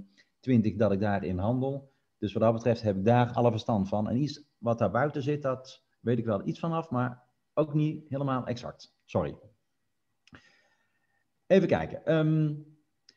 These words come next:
we hebben dus de, eh, optie-expiratie van december gehad, eh, in de derde, op de derde vrijdag van, eh, december. En, ehm, zowel op de website van Harm van Wijk, dus op, eh, mijn punt beleggen punt com,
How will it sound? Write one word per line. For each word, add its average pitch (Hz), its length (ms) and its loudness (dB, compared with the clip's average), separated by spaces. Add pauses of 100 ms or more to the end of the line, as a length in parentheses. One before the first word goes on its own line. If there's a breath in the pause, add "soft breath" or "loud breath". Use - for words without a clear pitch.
(200 soft breath)
we 123 100 2
hebben 185 200 6
dus 165 240 2
de, 123 440 0 (340)
eh, 104 280 0
optie-expiratie 123 920 0
van 92 340 -4
december 110 720 4
gehad, 131 480 -2 (160)
eh, 107 360 0 (200)
in 127 140 2
de 117 80 4
derde, 120 460 4
op 113 140 -4
de 110 80 0
derde 113 260 4
vrijdag 107 340 2
van, 107 400 0 (100)
eh, 95 320 0
december. 120 680 2 (360 loud breath)
En, 107 580 2
ehm, 92 1000 0
zowel 135 380 4 (120)
op 107 160 -2
de 104 60 0
website 101 340 2
van 101 100 -2
Harm 98 220 0
van 95 80 -4
Wijk, 160 440 -2
dus 92 120 -4
op, 98 220 -4
eh, 92 80 0
mijn 95 260 2
punt 92 200 -2
beleggen 90 340 -2
punt 98 180 -4
com, 165 360 2